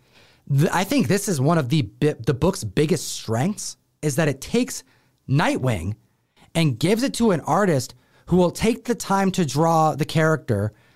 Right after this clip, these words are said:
more times than there are panels on one page, sometimes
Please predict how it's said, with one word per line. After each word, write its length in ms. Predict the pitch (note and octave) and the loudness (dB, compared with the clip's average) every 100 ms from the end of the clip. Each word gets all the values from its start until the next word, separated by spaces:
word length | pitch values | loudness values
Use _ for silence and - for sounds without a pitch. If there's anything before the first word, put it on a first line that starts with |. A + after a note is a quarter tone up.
| _ _ _ _ _ | _ _ _ _ _
more 460 | - C#3+ F#3+ B3+ C#4+ | 0 4 4 4 2
times 560 | C#4+ - A3 A3+ G#3 D3+ | -2 0 2 2 0 2
than 180 | F#3 | 2
there 160 | F#3 F3+ | 2 2
are 260 | D3+ E3 E3 | 2 0 0
panels 540 | A#2 C#3+ C#3+ C#3 C#3+ | 0 2 2 2 0
on 260 | C3+ C3 C3 | 0 2 2
one 200 | B2+ B2 | 2 0
page, 260 | C3 B2+ | 0 -2
sometimes 720 | - A3 B3+ C4 A3+ A3 F#3 | -2 0 2 2 0 0 -2